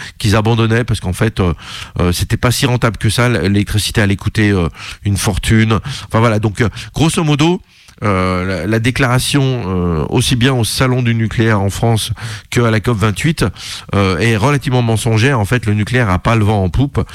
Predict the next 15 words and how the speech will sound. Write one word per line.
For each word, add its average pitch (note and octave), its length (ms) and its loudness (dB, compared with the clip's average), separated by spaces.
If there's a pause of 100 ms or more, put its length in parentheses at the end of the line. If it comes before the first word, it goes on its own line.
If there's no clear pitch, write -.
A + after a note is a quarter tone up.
(300)
Alors, B2 180 2
ils D3 140 2
essayent F3+ 340 0
de C#3+ 80 0
faire B2 160 -2
croire C#3+ 180 -2
que - 120 -2
le A2 60 0
nouvel, A#2+ 380 0
le G#2 360 2
nucléaire, A#2+ 540 2 (460)
euh, F#2 580 2
est B2 100 2
renouvelable. A#2 640 2 (580)
Alors, F#2+ 260 0